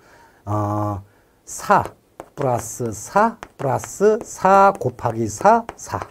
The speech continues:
그럼 몇이야? 사, 사, 팔. 사하고 사 약분되면 사. 사가, 사가 세 개. 십이. C는요? 얘는 사분의 일. 그죠? D는요? 아,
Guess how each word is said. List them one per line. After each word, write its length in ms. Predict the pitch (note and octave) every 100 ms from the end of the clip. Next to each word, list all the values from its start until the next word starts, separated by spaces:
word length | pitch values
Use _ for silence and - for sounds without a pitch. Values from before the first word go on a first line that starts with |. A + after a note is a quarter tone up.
| _ - - -
그럼 160 | -
몇이야? 260 | F#2 - F#2
사, 300 | - D3+ C#3+
사, 160 | C3 B2
팔. 280 | - D#3+ - - - _ _
사하고 360 | - F#3 F3 D#3+
사 140 | E3
약분되면 320 | A2+ B2 A#2+
사. 240 | A#2 G2 - - - _
사가, 560 | - - G3+ F#3 E3+ D#3
사가 400 | - G3 F#3 F#3+
세 200 | F3+ E3
개. 200 | B2 F#2 - _ _ _ _ _
십이. 320 | - - D#3+ - _ - _ _ _ _ _ _ _ _ _ _
C는요? 580 | - A#3 F3 G3+ A#3+ - -
얘는 400 | G#2+ B2+ A3 A#3+
사분의 800 | A#3 - B2 A#2+ A#2+ B2 F3+ F#3+ - - B2
일. 220 | A2+ - _ _ _ _ _ _ _
그죠? 340 | A2 G3+ A3+ _ _ _ -
D는요? 480 | E3 C3+ C#3 A3+ - - _
아, 240 | G2+ G2